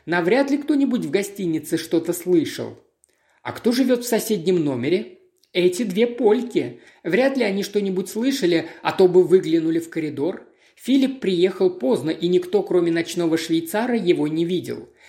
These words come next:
Знаете, Гарольд, я и вправду думаю, что дело можно будет замять и официально признать, что смерть Филиппа была естественной. Надо просто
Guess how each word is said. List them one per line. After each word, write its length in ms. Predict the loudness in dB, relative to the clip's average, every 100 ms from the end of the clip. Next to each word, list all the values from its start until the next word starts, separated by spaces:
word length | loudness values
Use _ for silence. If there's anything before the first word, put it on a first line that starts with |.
| -20
Знаете, 320 | -8 -4 -2 -2
Гарольд, 400 | 0 2 0 -4 -8 -12 0
я 160 | 2
и 20 |
вправду 460 | 2 0 0 0 -2
думаю, 400 | -2 0 0 -2
что 180 | 0 -2
дело 320 | 2 2 2
можно 340 | 0 0 0
будет 380 | -2 0 2 0
замять 480 | 0 -2 0 -2 -6 -18 -12
и 100 | -6
официально 560 | -6 -6 -4 0 0 0
признать, 480 | 0 0 0 -6 -6
что 220 | -8 -6
смерть 360 | -2 -2 -2
Филиппа 440 | -4 -2 0 0 -2
была 240 | -2 -4
естественной. 1080 | -4 -6 -10 -6 -6 -6 -10 -14 -12 -14 -16 _ _
Надо 220 | -4 -2
просто 520 | 0 2 0 0 -2